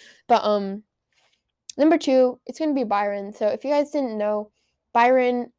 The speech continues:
um, is really good paired with the new Chromatic Brawler, Ash. So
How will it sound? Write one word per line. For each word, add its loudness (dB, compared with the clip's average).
um, -6
is -8
really 4
good 2
paired -4
with -8
the -4
new -6
Chromatic -10
Brawler, -4
Ash. -4
So 0